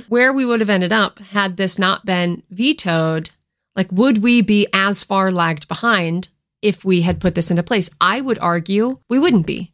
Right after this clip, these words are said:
because we would have, you know, there'd still be a whole bunch of issues, right? This is not gonna solve everything,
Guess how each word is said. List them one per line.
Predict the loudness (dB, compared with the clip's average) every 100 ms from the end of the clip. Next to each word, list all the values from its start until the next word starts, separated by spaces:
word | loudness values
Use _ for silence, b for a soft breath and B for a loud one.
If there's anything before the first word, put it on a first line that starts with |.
| _
because | -2 0 2
we | 2 2
would | 2
have, | 0 2 0 -2 -8 _
you | 0
know, | 2
there'd | 0 -2
still | -2 -2 0
be | 0 0 -2
a |
whole | -2 0
bunch | 2 0
of | 0
issues, | -2 -4 -12 -6
right? | -4 -4
This | -4 2
is |
not | 2 2
gonna | 0 -2
solve | 0 -2
everything, | -2 -4 -8 -14